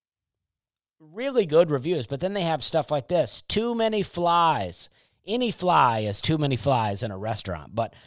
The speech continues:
too many flies. Server didn't come back to table. Saw cook put hair up and didn't wash hands. Server dropped cloth that he was washing the table with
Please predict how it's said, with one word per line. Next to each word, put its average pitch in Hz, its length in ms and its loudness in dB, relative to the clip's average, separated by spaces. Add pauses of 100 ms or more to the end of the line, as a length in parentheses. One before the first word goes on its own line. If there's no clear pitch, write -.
(240)
too 233 180 0
many 240 200 0
flies. 180 640 2 (140)
Server 196 380 0
didn't 180 260 -2
come 170 200 2
back 165 260 2
to 139 100 -4
table. 139 480 0
Saw 170 320 4
cook - 420 0
put 165 180 -2
hair 165 340 2
up 165 260 2
and 131 140 -6
didn't 156 260 -2
wash 147 260 0
hands. 127 480 -6 (460)
Server 180 420 0
dropped 156 460 -2
cloth 180 460 2
that 143 160 -2
he 147 120 -4
was 135 200 -4
washing 151 520 2
the 139 100 -2
table 151 440 -2
with 110 380 -2